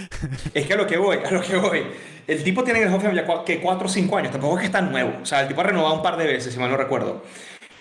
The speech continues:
Speaker 2: El tema, que es lo que yo no termino de entender, es por qué cada verano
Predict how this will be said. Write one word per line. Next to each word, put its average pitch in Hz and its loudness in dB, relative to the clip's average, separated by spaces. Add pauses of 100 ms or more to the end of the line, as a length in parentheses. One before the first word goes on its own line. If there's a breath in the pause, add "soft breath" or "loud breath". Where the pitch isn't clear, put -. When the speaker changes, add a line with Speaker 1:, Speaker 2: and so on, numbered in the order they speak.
Speaker 2:
El 143 -2
tema, - -2 (600)
que 139 -6
es 135 0
lo 147 2
que 160 4
yo 151 4
no 160 2
termino 165 2
de 170 2
entender, 151 0
es - -6
por 160 0
qué 190 0
cada 202 2
verano 147 0